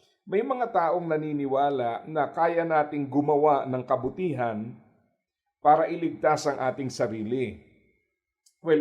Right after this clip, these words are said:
una sa lahat, kailangan makita natin na sinasabi, diretsahan ng Biblia,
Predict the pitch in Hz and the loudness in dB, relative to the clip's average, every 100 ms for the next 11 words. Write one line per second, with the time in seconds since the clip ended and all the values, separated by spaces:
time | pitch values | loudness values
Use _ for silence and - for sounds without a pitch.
0 | 160 151 143 143 127 160 151 - 127 131 | 2 0 -2 -2 -2 0 -2 -2 -4 -2
1 | 135 135 123 139 139 123 123 139 139 120 | -2 -2 -2 -4 -4 -2 2 0 0 -4
2 | 113 - 135 127 127 143 127 123 107 151 | -6 -6 -4 -4 0 0 2 0 0 0
3 | 131 135 180 185 165 143 131 123 120 107 | 0 -2 -2 -2 0 0 -2 -4 -6 -4
4 | 120 110 113 | -2 -2 -4